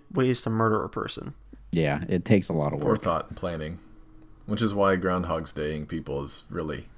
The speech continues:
Speaker 1: That's true.
Speaker 3: It's, it's the
Speaker 2: Mm.
Speaker 3: most common way of getting this done. You gotta figure out what, just the right time.
Speaker 1: I'm just, I'm just imagining assassination attempts where, like, J F K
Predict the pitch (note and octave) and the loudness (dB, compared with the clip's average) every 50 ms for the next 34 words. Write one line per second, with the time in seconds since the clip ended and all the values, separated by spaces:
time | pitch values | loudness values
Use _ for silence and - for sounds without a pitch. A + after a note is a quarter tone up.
0 | - - - - C3+ - - - - - - F3+ C3+ A#2 A2+ G#2+ A2 A2+ - - | -20 -10 -4 -2 0 0 0 -2 -2 0 4 6 6 6 6 4 0 -4 -8 -10
1 | - G2+ - D3+ - F#2+ F2 E2 D#2+ D2+ - G#2+ F#2+ F#2 F2+ - - F#2+ F2 F2 | -10 -8 -8 -8 -4 -2 0 2 2 4 4 4 4 2 2 0 -2 -2 -2 -2
2 | E2+ E2 E2 E2 E2 D#2+ D#2 D#2 G2 F2 F2 F2 E2+ D#2 - - - E2 D#2+ D#2+ | -2 -2 -2 0 0 0 0 -2 -2 -2 -2 -2 -4 -4 -6 -4 -4 -4 -2 -2
3 | D#2+ D#2 - - - - _ _ _ - - - - - - - - - - - | -4 -6 -8 -14 -20 -20 _ _ _ -20 -20 -20 -20 -20 -20 -20 -18 -10 -4 4
4 | A#2 A#2+ A#2 A#2 - - A2+ A2 G#2+ G#2+ G2+ F#2+ F#2 - F#2+ - - - - - | 6 6 6 6 6 4 4 6 8 8 8 6 6 4 0 0 0 -6 -16 -20
5 | - - - - - - C3 C#3 C#3 - B2 A2+ A2 G#2+ A2 - - A#2+ G#2 G2 | -20 -20 -20 -16 2 4 4 4 6 6 8 8 8 8 8 6 4 4 4 4
6 | F#2 F2+ F2+ C#3 D#3+ F#3+ G3+ - - - - C#3 E3 F#3 F#3 - D3+ C#3 C#3 C#3 | 4 4 4 4 4 4 4 2 4 6 6 6 6 6 4 4 4 4 4 4
7 | C3+ C3+ C3 A#2+ A#2 - B2+ B2 A#2 - B2 A#2+ B2 A#2+ - - A#2 A2 - A#2+ | 4 4 2 2 4 6 6 6 6 4 2 2 2 2 2 0 -2 0 0 0
8 | A#2 A#2 - - - A#2+ A#2+ A#2+ A2+ A2+ A2+ - - - - B2 B2 A#2+ A#2 - | 0 0 -2 -4 -2 0 2 4 2 2 0 -4 -8 -2 2 4 4 4 2 0
9 | - - A#2 A#2 A#2 A2 G#2+ G#2+ | 0 2 4 6 6 4 2 0